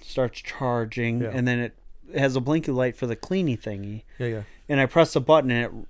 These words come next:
Speaker 1: it, it spins the roll
Speaker 2: Yeah.
Speaker 1: to clean it.
Speaker 2: Yeah.
Speaker 1: And it, it wicks all the dirt
Speaker 2: I
Speaker 1: away.
Speaker 2: have to. I set mine in there, and then I put the, pour the water in, and then I just have to push the power button, and it cycles it and cleans the whole thing.
Speaker 1: Yeah.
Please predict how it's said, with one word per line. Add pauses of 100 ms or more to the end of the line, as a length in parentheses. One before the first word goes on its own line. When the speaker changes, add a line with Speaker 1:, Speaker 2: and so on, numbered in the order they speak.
Speaker 1:
it,
it
spins
the
roll
Speaker 2:
Yeah.
Speaker 1:
to
clean
it.
Speaker 2:
Yeah.
Speaker 1:
And
it,
it
wicks
all
the
dirt
Speaker 2:
I
Speaker 1:
away.
Speaker 2:
have
to.
I
set
mine
in
there,
and
then
I
put
the,
pour
the
water
in, (800)
and
then
I
just
have
to
push
the
power
button, (260)
and
it
cycles
it (880)
and
cleans
the
whole
thing.
Speaker 1:
Yeah.